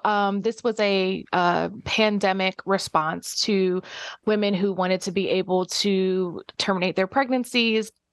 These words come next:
but were unable to see a doctor in person. So, uh, the Biden administration made it so that, um, it was a temporary rule that became a permanent rule in late twenty twenty-one, uh, made it so that someone could, a doctor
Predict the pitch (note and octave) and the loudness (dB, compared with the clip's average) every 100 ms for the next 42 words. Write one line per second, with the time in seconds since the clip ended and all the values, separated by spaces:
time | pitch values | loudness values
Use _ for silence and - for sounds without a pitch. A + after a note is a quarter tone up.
0 | - G3 F3+ - F#3+ E3+ F#3+ C3 F3+ F3 | 0 4 4 2 2 2 0 -2 -2 -2
1 | F3+ - F#3 F3+ F3 - G3 F3 E3+ F3+ | -2 -2 0 0 -2 -2 -2 0 0 0
2 | D#3 - F#3 D#3+ E3+ - - D3 F3 G3+ | 0 -2 -4 -4 -2 -2 -2 -6 -6 0
3 | F#3+ F#3 F#3+ - - - - _ - F#3+ | 2 2 0 -4 -12 -12 -16 _ -4 0
4 | F#3+ F3+ F#3+ F#3 F#3 F#3 F3+ F3 E3 F3+ | 0 2 0 0 0 -2 -2 -2 0 0
5 | E3+ F3 F3 E3+ D#3+ - F#3 F3 D#3+ D#3+ | 0 2 2 2 0 0 2 2 2 2
6 | D#3 - _ - F#3 E3+ E3 D#3+ E3 G3 | 2 -2 _ -2 2 2 0 -2 -4 -6
7 | - - F3 F3+ A#3+ A#3 A#3 A3 G#3 F#3 | -4 -2 -2 0 0 2 2 2 2 2
8 | G3 F#3+ F#3 F#3+ - F3 E3+ - G#3 G3+ | 2 4 2 -2 -4 -2 -2 0 0 2
9 | G3 E3+ F3+ F3+ F3 E3+ E3+ E3 - F3 | 0 2 4 4 4 2 0 -2 -2 -4
10 | E3+ E3+ E3 F3 G3 F#3 F3+ - - - | 2 2 2 2 4 2 0 -6 -12 -6
11 | - F#3 E3+ D3+ G3 G3 F#3+ - G3+ F#3 | 2 4 4 4 4 2 0 2 2 4
12 | F3 E3+ E3+ D#3+ - - _ _ - - | 4 4 2 0 -8 -20 _ _ -4 0
13 | G#3+ G3+ G3+ G3+ - G3 F#3+ G3 G#3+ G#3 | 0 0 -2 -4 0 0 2 0 2 2
14 | G#3 G#3+ G3 | 2 -4 -4